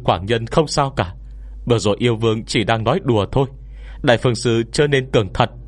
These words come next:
Trong khi Tiêu Thành không ngừng lay gọi Hỏa Sơn, Quy Bất Quy ngồi xổm xuống đất, quan sát bãi dịch nhầy bị Đại Phương Sư tóc đỏ nhổ ra. Lúc này,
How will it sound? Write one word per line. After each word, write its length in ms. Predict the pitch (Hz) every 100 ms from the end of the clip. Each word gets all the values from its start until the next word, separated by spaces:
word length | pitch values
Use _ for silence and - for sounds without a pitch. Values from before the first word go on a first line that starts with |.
| - - - - - - - - - - -
Trong 160 | -
khi 140 | 110 113 -
Tiêu 140 | 107 -
Thành 240 | 90 87
không 220 | - 165
ngừng 180 | 110 82
lay 200 | 80 101
gọi 200 | 90 87
Hỏa 220 | 78 78
Sơn, 320 | 73 - 92 90 - - - - -
Quy 100 | 127
Bất 180 | 131
Quy 200 | - 98
ngồi 200 | 95 95
xổm 260 | 90 104 82
xuống 260 | - 110 101
đất, 140 | 170 - - - - - -
quan 160 | 120
sát 200 | 110 160 180
bãi 160 | 175 160
dịch 220 | 95 85
nhầy 300 | 82 76 69 - - -
bị 120 | 107
Đại 140 | 92
Phương 200 | - 107
Sư 280 | 95 104 95
tóc 180 | - 185
đỏ 220 | 95 78 73
nhổ 220 | 85 73
ra. 260 | 67 92 92 - - - - - -
Lúc 200 | - 101
này, 300 | 80 69